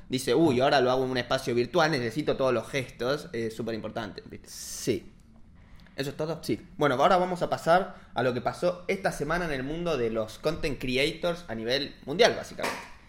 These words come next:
Speaker 2: Ajá.
Speaker 1: Todos conocemos a mister beast, ¿viste?
Speaker 2: Sí, o, a ver.
Speaker 1: La mayoría.
Speaker 2: No, no, depende de dónde estés. Eh, en el mundo del social media y de el contenido en YouTube, sobre todo,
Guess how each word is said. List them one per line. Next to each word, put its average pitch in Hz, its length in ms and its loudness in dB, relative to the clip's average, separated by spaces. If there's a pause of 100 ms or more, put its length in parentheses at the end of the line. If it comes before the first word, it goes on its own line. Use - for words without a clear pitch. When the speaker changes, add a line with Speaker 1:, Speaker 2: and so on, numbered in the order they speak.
(360)
Speaker 2:
Ajá. 123 340 -8 (460)
Speaker 1:
Todos 202 280 4
conocemos 143 520 0
a 110 140 2
mister 131 300 -2
beast, - 280 -4 (200)
¿viste? - 260 -8 (220)
Speaker 2:
Sí, 160 320 8
o, 113 100 2 (360)
a 117 80 0
ver. 110 260 0
Speaker 1:
La 139 80 4
mayoría. 143 380 0 (500)
Speaker 2:
No, 139 280 6
no, 180 220 4 (240)
depende 180 360 6
de 147 60 6
dónde 139 180 4
estés. 120 500 0 (100)
Eh, 113 240 4
en 107 80 2
el 117 140 2
mundo 170 300 4
del 123 200 4
social 135 480 0
media 135 480 4
y 104 80 2
de 95 640 -2 (560)
el 107 100 -2
contenido 113 460 2
en 113 100 0
YouTube, 135 380 2
sobre 110 260 -2
todo, 139 520 0